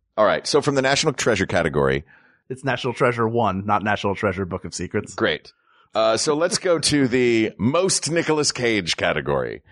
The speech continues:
Speaker 1: And that is three very fun movies, Face Off, The Rock, and Con Air. Yeah. F-, I mean, look, Face Off
Speaker 2: Yeah.
Speaker 1: has the advantage of him. It's so hard that I can't imagine it not being Face Off.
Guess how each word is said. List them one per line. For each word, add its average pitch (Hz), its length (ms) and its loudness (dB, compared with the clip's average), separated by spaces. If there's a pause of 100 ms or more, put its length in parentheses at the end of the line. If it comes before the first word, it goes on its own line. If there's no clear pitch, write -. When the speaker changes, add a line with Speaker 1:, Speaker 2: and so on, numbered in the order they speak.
(160)
Speaker 1:
And 107 220 0
that 131 180 2
is 104 420 2 (140)
three 113 400 2
very 135 480 0
fun 127 240 2
movies, 110 360 2 (100)
Face 180 260 2
Off, 165 180 0
The 135 160 0
Rock, 123 400 2
and 107 160 0
Con 95 300 2
Air. 62 300 -2 (2250)
Yeah. 95 400 2
F-, - 180 -14
I 139 80 0
mean, 139 180 2
look, 131 200 -2
Face 160 320 0
Off 165 160 0
Speaker 2:
Yeah. 127 120 -6
Speaker 1:
has 127 180 0
the 113 300 2
advantage 107 880 0
of 95 180 2
him. 92 500 -4 (460)
It's - 180 -6
so 127 280 0
hard 85 340 -2
that 85 140 -6 (420)
I 135 80 -2
can't 165 200 -2
imagine 117 320 -2
it 82 80 -2
not 82 220 -2
being 71 160 -6
Face - 260 -8
Off. - 280 -8